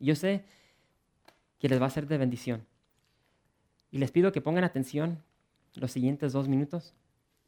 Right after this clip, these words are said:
que esto es de bendición para su vida. Las siete reglas del gallo. ¿Quién se la sabe? Como dice Nicho, más claro no canta un gallo. Ahí les va.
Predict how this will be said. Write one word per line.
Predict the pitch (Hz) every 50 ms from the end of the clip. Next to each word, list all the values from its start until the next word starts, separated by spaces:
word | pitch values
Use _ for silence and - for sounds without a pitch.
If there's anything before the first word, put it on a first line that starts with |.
| _ _ _ _ _
que | _ 139
esto | 131 - 151
es | 135
de | 131
bendición | 123 120 117 120 - - 123 123
para | - 123 120 113 113
su | - - 113
vida. | 120 117 117 120 117 _ _ _ _ _ _ _ _ _ _ _ _ _ _ _ _ _ _ _
Las | - 139 135
siete | - - 165 196 196 202 214 214 208 180 - - - _ _ _ _
reglas | - 135 147 160 160 175 175 175 170 165 - - - -
del | 127 127 120
gallo. | 117 123 123 120 120 117 117 _ _ _ _ _ _ - - _ _ _
¿Quién | - 180
se | - 196
la | 165 143
sabe? | 160 165 151 127 117 - _ -
Como | 123 120 123
dice | 131 131 139 135
Nicho, | 135 156 156 165 156
más | 135 135 143 -
claro | - 143 151 156 160
no | 151 143
canta | - 139 131 - 139
un | 131
gallo. | 127 123 120 120 113 - _ _ _ _ _ _ _ _ _ _ _ - - - _ - - - - - - _ _ _ _ _ _ _ _
Ahí | 113 117
les | 127 131 123
va. | 123 110 -